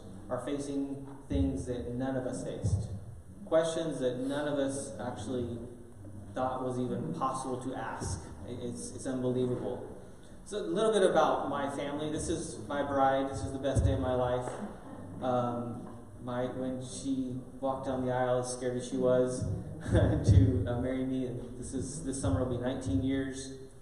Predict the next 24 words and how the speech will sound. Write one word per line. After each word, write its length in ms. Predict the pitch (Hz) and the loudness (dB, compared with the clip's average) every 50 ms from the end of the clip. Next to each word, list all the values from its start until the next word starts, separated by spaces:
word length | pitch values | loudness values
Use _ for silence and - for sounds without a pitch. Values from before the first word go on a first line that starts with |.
| - - - - - - - - | -16 -16 -18 -18 -20 -18 -12 -6
Um, 580 | 131 127 127 127 123 123 117 120 120 - - - - | -4 -2 0 0 0 0 -2 -2 -4 -6 -8 -8 -6
and, 220 | 151 151 151 156 | -4 -4 -2 -4
and 120 | - 143 147 | -4 -2 0
a 100 | 156 165 | 2 4
lot 200 | 180 180 185 180 | 4 6 6 6
of 120 | 170 156 | 4 4
what, 100 | 151 - | 4 2
uh, 320 | - - - - - 143 156 | 2 2 2 0 0 0 -2
what 140 | 160 160 | -2 -2
we 260 | 151 147 139 135 - - - - - - - - - - - | -2 0 0 -2 -2 -2 -6 -10 -12 -14 -14 -14 -14 -10 -6
know 360 | - - 302 160 165 165 - | -2 2 4 4 4 4 4
to 80 | - 139 | 2 2
be 520 | 139 135 135 131 131 127 123 - - - - - 131 - - - - - - | 4 4 6 6 4 2 0 -2 -4 -6 -8 -10 -14 -14 -16 -16 -14 -14 -8
true 260 | - 175 170 170 160 | -2 0 2 4 4
and 120 | 143 135 | 4 2
central 500 | - - 160 165 160 - - 143 135 123 - | 0 0 0 -2 -2 -2 -2 -2 -2 -2 -2
to 120 | 143 139 123 | -2 -4 -2
sexuality 600 | - - - - - - 143 135 135 135 131 127 | -2 0 -2 -2 0 0 0 0 0 0 -2 -2
and 80 | 117 | -2
gender 320 | 123 131 135 135 123 117 - | -2 -2 -2 0 -2 -2 -2
is 100 | - - | -4 -4
gonna 180 | - 127 120 120 | -4 -4 -4 -4
be 140 | 120 120 | -4 -4
marriage, 460 | 120 127 - 180 - - - - - | -2 -2 -2 -2 -2 -4 -6 -8 -8